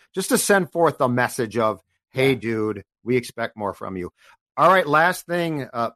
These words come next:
Speaker 1: before we wrap up this one,
Speaker 2: Mm-hmm.
Speaker 1: the goaltending.
Speaker 2: Yeah.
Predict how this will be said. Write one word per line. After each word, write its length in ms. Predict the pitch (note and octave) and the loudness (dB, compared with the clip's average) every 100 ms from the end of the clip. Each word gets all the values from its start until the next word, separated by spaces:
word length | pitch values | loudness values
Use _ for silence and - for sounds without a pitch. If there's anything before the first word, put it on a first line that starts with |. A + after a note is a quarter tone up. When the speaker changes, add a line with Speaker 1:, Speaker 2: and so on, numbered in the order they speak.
| _ _ | _ _
Speaker 1:
before 260 | A2 B2+ B2+ | -12 -6 -2
we 200 | B2 G2+ | -2 -4
wrap 380 | G2 A2+ A#2+ C3 | -2 0 0 0
up 180 | B2+ - | -6 -6
this 200 | G#2+ - | -14 -14
one, 260 | F2+ F2 | -14 -12
Speaker 2:
Mm-hmm. 180 | F#2 G#2 B2+ _ _ _ _ _ _ _ - | -14 -18 -20 _ _ _ _ _ _ _ -6
Speaker 1:
the 140 | B2 | 0
goaltending. 640 | C3 B2+ B2+ A2 E2+ - - _ _ | 4 4 4 -2 -10 -14 -20 _ _
Speaker 2:
Yeah. 200 | G2 G2+ | -18 -18